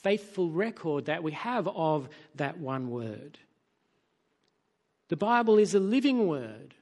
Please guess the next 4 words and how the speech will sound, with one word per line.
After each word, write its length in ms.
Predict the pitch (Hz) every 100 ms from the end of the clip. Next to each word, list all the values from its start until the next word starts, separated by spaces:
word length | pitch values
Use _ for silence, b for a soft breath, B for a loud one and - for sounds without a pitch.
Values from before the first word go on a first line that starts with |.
| _ _ _ _ _ _ _ _ _ _
because 340 | 170 165 196 180
it 100 | 170
is 140 | 147
breathed 680 | 135 160 196 220 208 - -